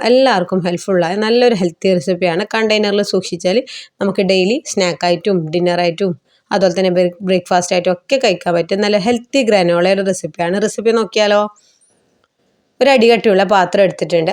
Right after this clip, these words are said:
അതിലേക്ക് മൂന്ന് കപ്പ് ഓട്സിലാണ് ഞാൻ ഉണ്ടാക്കിയെടുക്കുന്നത്. നിങ്ങൾക്കിത് കുറച്ചിട്ട് എടുക്കാം, അതുപോലെ തന്നെ കൂടുതൽ ഉണ്ടാക്കിയെടുക്കാം. ഹോസ്റ്റലിലും അതുപോലെ തന്നെ ബാച്ചിലേഴ്സിനൊക്കെ ഉണ്ടാക്കാൻ കൂടുതൽ ഉണ്ടാക്കി വെച്ചാൽ ഡെയിലി ബ്രേക്ക്ഫാസ്റ്റ് ആയിട്ടും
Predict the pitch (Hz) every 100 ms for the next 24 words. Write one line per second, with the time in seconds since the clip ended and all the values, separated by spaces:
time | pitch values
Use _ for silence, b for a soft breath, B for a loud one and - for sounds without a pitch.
0 | - 208 196 165 233 240 269 294 277 269
1 | 247 208 - 196 190 202 190 190 180 170
2 | - 180 160 160 156 240 262 254 247 240
3 | 262 311 B B - 226 - 247 254 254
4 | 208 - 403 226 214 196 214 220 226 202
5 | 214 202 170 170 - 170 160 208 185 214
6 | 214 214 220 214 196 196 190 202 202 190
7 | 185 - 196 180 - 185 175 - 285 B
8 | B B - 214 185 175 185 214 233 214
9 | 214 214 190 175 170 185 175 180 180 262
10 | 233 220 208 208 190 185 - 180 175 180
11 | 170 180